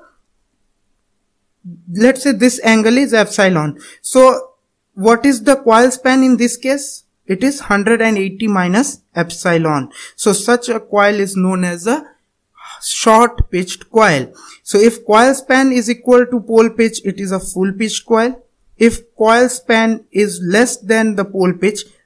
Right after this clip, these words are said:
that is something like this, hundred and eighty degree minus epsilon,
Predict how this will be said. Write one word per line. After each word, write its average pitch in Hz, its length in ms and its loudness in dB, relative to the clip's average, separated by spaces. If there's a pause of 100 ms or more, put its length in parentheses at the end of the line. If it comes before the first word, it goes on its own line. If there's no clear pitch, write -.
that 185 260 0
is 202 320 -2 (600)
something 214 500 0
like 196 220 0
this, 196 180 -4
hundred 190 360 -4
and 196 140 -2
eighty 190 340 -8
degree 190 240 -6
minus 180 380 -4
epsilon, 180 540 -2